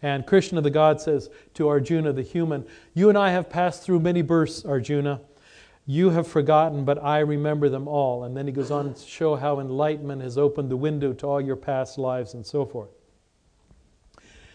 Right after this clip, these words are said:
Death is inevitable for the living. Birth is inevitable for the dead.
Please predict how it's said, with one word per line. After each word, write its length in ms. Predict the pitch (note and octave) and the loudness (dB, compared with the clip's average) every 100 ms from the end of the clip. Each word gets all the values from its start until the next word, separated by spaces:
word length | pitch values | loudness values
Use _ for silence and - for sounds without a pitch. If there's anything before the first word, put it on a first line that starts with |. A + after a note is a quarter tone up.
| _ - | _ -2
Death 340 | F#3 A3 A3 | 4 6 6
is 180 | A3 D3+ | 2 0
inevitable 640 | E3 E3 G3+ F#3+ E3 F3 | 0 2 2 0 -2 -2
for 160 | D#3+ D#3+ | -2 0
the 100 | D3 | 2
living. 380 | D#3+ F#3 G3 F3 - - | 2 0 -2 -4 -10 -12
Birth 800 | C#3+ B2+ F3+ C#4 C4 G3 F#3+ - - | -8 -2 4 6 8 6 6 -2 -4
is 200 | E3+ D3 | -2 0
inevitable 680 | D#3 D#3 D#3 D3+ C#3 C#3 C#3 | 0 0 0 0 0 0 -2
for 220 | - D3 | -2 -4
the 100 | B2+ | -2
dead. 460 | B2 D#3+ B2+ G2 | -2 0 -2 -6